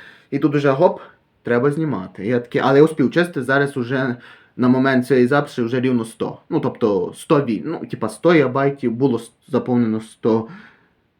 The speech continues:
дев'ятнадцять чи сто двадцять гігабайтів, зараз рівно сто. Тобто, та, е, е, тридцять, двадцять вісім гігабайтів вільно, та. Е, тому зараз, е, я такий думаю,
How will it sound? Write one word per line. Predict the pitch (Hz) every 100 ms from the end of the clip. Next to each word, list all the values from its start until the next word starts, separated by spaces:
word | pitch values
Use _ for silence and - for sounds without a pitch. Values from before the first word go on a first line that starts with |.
| _ _ _
дев'ятнадцять | - 131 135 151 127 127
чи | 120
сто | 117 131
двадцять | 113 165 208 202 180
гігабайтів, | 180 175 180 180 175 175
зараз | 151 147 147
рівно | 151 139
сто. | 131 -
Тобто, | 95 139 - 139 120
та, | 117 98 92 87
е, | 101
е, | 101 98 95 95 98 - _ _ _ _ _
тридцять, | 185 208 175 - _ _ -
двадцять | 160 -
вісім | 190 175
гігабайтів | 147 143 139 131 110 107
вільно, | 104 104 90
та. | 90 107 220 320 370 311 -
Е, | 107 113 123
тому | 147 143 180 202 196
зараз, | 147 156 156 156 -
е, | 131 131 127
я | 127 139 135
такий | 131 139 139 131 107
думаю, | 120 139 131 117